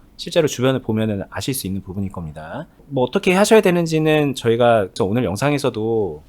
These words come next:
방향은 잡아드린 게 아닌가? 저는 그런 생각이 드는데, 결과적으로는 아까 말씀드렸던 그 디테일이 뭐야? 나한테 없는 그 디테일을 어떻게 채워?라고 했을 때 많은 분들이 좀 어려움을 느낄 수도 있을 것 같아요. 어, 그 부분은 명확하게 말씀드리면은 저희 클럽에 오셔서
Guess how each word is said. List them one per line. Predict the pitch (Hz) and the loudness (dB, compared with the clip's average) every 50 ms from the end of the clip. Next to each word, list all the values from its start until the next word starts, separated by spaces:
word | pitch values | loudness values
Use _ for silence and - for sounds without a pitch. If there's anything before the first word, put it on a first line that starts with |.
| - - | -14 -8
방향은 | - 143 147 165 175 175 170 | -4 0 2 2 2 2 0
잡아드린 | - - - 127 131 - 135 131 131 | 0 0 0 0 0 0 0 0 0
게 | 131 | -2
아닌가? | 98 80 85 90 85 92 110 - - _ | -2 -2 -4 -4 -6 -6 -8 -8 -10 _
저는 | - - 110 117 117 113 107 - | -8 -6 -4 -2 -2 -4 -4 -4
그런 | - - 123 127 | -4 -4 -4 -2
생각이 | 139 151 143 135 123 | -2 0 0 -2 -2
드는데, | - - - 98 92 90 85 92 104 98 92 80 78 - - _ _ - | -4 -6 -6 -6 -6 -6 -6 -6 -6 -6 -6 -8 -10 -14 -20 _ _ -2
결과적으로는 | 117 123 143 151 156 151 143 139 139 135 131 | 2 4 4 4 4 4 4 2 2 0 0
아까 | 113 85 - - 117 110 | 0 -2 0 0 0 0
말씀드렸던 | 92 82 85 - - 113 107 101 - - 104 95 - - 101 95 - | 0 -2 -4 -4 -4 -4 -4 -4 -6 -6 -8 -8 -6 -8 -12 -10 -10
그 | - 101 | -12 -10
디테일이 | - - 143 143 - - 190 196 190 - - - | -6 -6 -6 -4 -4 -2 -2 -2 -2 -4 -6 -8
뭐야? | 82 82 87 92 80 67 - - - _ - - 120 | -8 -8 -8 -8 -8 -10 -14 -20 -20 _ -20 -10 -4
나한테 | 107 110 120 - 156 | -2 -2 -2 0 -2
없는 | 135 127 135 131 | -2 -2 -2 -4
그 | - 127 | -4 -6
디테일을 | - - - - 147 143 127 76 | -8 -10 -4 -2 0 0 0 0
어떻게 | - - - - 143 | -4 -6 -6 -6 -6
채워?라고 | - - 139 131 131 127 113 101 90 110 131 | -4 -2 0 2 2 2 2 0 -2 -4 -4
했을 | 139 - 135 | -4 -4 -4
때 | - 127 | -4 -4
많은 | 110 98 87 113 123 | -2 -2 -2 -4 -4
분들이 | 123 117 113 110 | -4 -4 -6 -6
좀 | 107 - 117 98 | -6 -8 -8 -6
어려움을 | 82 92 117 127 127 107 | -4 -2 -2 -2 -2 -4
느낄 | 87 - - 127 | -6 -8 -8 -8
수도 | 120 - - - 104 | -8 -8 -6 -6 -6
있을 | 73 - - | -6 -6 -6
것 | - - | -6 -6
같아요. | - 87 - - 90 82 87 101 101 90 78 - - - - - - | -6 -6 -8 -8 -6 -6 -4 -4 -6 -6 -8 -14 -18 -20 -20 -14 -10
어, | 95 95 - | -8 -4 -2
그 | - 165 | 0 2
부분은 | 175 196 190 190 185 185 175 165 131 - - - - | 4 4 4 4 4 4 4 2 0 -4 -10 -4 2
명확하게 | - 143 196 233 233 - 240 220 202 | 4 6 8 8 8 6 4 4 4
말씀드리면은 | 139 110 - - 151 143 139 135 131 127 123 120 123 123 120 117 113 | 4 2 0 0 0 0 2 2 2 2 2 2 0 0 0 -2 -4
저희 | - - 104 98 98 | -6 -6 -6 -6 -6
클럽에 | - - - 220 220 208 196 180 165 147 | -6 -6 -2 2 2 4 4 4 2 0
오셔서 | 117 80 85 - - 107 104 - 156 143 98 - | 0 -4 -6 -6 -6 -4 -2 0 0 0 0 -4